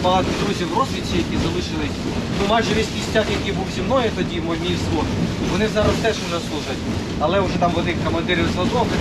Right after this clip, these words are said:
на той момент були обичні люди, зараз вони командири взводов, сімейні. І серед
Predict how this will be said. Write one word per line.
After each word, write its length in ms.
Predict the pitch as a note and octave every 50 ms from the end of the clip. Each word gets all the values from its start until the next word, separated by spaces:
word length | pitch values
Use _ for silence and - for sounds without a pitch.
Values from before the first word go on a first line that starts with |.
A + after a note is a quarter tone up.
| - - - - -
на 80 | E3+
той 140 | E3+ - F3+ F3
момент 320 | F3+ E3+ E3+ E3+ E3+ E3 -
були 160 | F3 - B2+
обичні 280 | B2+ B2 - - - -
люди, 160 | - - - -
зараз 140 | - - - -
вони 120 | A2+ A2
командири 360 | - - - - - - - -
взводов, 420 | - - - - - A3+ G#3+ - - -
сімейні. 400 | - - - G#3 - - - - - - - - - - - G#3 G#3 G#3 - - - - - - - - -
І 20 | - - -
серед 240 | A3 A3+ G#3+ G#3